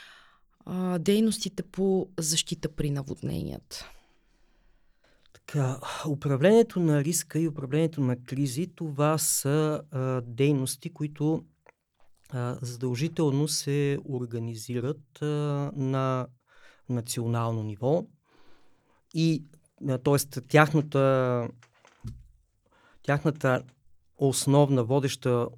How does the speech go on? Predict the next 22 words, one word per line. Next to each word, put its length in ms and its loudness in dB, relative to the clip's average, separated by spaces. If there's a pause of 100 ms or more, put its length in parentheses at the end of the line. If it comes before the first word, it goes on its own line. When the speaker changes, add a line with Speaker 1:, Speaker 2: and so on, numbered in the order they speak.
Speaker 2:
организация 720 -2
става 340 -2
на 340 -2
национално 680 -2
ниво 320 4
и 120 -2
след 300 0
това 280 2 (520)
по, 380 10
а, 380 -2 (1500)
а, 180 -2
и, 200 -2
а, 640 -2 (240)
така, 200 -4
по 500 2 (220)
естествен 560 0
начин 320 2
се 200 -2
продължава 560 0
на 360 -2
регионално 840 4
и, 280 -2